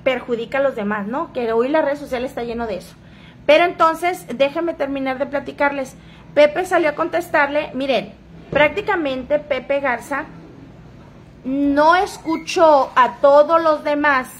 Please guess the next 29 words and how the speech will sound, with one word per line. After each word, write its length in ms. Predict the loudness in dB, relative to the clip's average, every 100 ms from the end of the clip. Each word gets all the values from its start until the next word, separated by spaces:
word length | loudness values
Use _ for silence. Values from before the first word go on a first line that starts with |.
| -6
que 120 | -4
le 180 | -2 -4
dijeron, 500 | -6 0 2 2 -2 -8 -20 -20 -20 -20 -6
"No 320 | 0 4 6
le 120 | 6
des 220 | 4 4 0
oportunidad 760 | -2 -4 -4 -6 -2 0 2
a, 260 | 0 0 -2
a 40 |
José 280 | -6 -8 -8
Torres, 480 | -6 -4 -4 -6 -6
no 320 | -4 0 2
lo 160 | 4 2
grabes, 600 | 4 2 2 0 -6 -8 -10
no 380 | -6 0 2
le 140 | 4 4
des 160 | 2
publicidad, 840 | -2 -10 -8 -12 -6 0 2 0 -4 -18 -10 0
es 180 | 0 0
una 200 | -4 -2
persona 420 | -4 -2 -4 -4
traicionera, 760 | -6 -6 -6 -4 -4 -2 -4 -2
es 280 | -4 -2
esto, 300 | -2 -4 -4
es 100 | -6
aquello", 300 | -4 0 -2
pero 140 | 0 -2
dijo, 200 | -2 -4
"No". 180 | -4